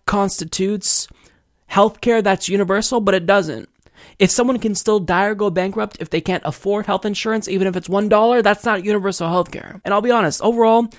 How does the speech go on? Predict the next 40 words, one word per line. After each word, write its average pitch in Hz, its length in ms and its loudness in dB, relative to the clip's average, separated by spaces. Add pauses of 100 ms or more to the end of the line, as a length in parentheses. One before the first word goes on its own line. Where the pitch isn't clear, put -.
(200)
he's 240 160 -4
not 320 220 6
awful. 226 640 -2
I 175 100 4
think 202 160 2
he's 196 140 -2
a 202 60 4
mixed 190 360 -4
bag, 175 460 0 (200)
because 226 560 4
even 233 220 -2
if 226 140 -2
he 226 160 -6
does 214 260 4
support 196 380 0
legalizing 196 520 0
marijuana, 165 640 -4 (480)
he's 277 240 4
still 277 380 2
not 240 160 0
a 233 60 2
progressive, 220 640 -4
but 196 100 2
he 208 140 -4
might 226 320 0
be 214 180 -2
a 160 80 2
little 226 220 0
bit 226 200 2
better 214 380 2 (300)
than 180 180 2
other 180 260 4
establishment 165 680 -2
Democrats. - 540 -8
He's 190 140 0
certainly 254 300 -2
better 220 180 2
than 180 180 0
Dan 175 200 2
Lipinski, 170 640 -4